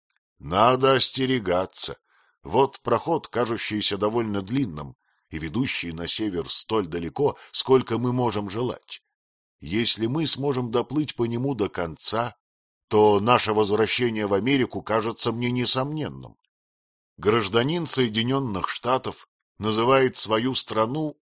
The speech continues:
Америкой по преимуществу, никогда не прибавляя названия северной,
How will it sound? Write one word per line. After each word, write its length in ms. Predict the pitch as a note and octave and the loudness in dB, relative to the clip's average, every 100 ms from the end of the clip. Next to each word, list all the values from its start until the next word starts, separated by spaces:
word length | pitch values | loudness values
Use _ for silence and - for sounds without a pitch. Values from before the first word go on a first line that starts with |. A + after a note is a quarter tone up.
| _ G#2 | _ -2
Америкой 720 | A2 B2 F#3 E3+ C3 D3+ C#3 | -2 0 0 0 -2 -2 -2
по 180 | D3 C#3+ | -2 -2
преимуществу, 1080 | C#3+ D3 D#3 E3+ - - - - - - _ _ _ _ - | 0 0 -2 -6 -6 -8 -8 -10 -14 -18 _ _ _ _ -6
никогда 560 | F#3+ F#3 F#3 C3 G2+ | -4 0 -2 0 -2
не 100 | E2+ | -2
прибавляя 560 | E2 G2+ G2 G#2 A#2 G#2+ | -4 -2 0 2 2 0
названия 580 | G2+ F2+ A2 A2+ A2 G#2 | -2 0 2 2 0 -2
северной, 720 | - D3+ A#2+ E2 D2 D#2+ | -2 0 -2 -4 -6 -10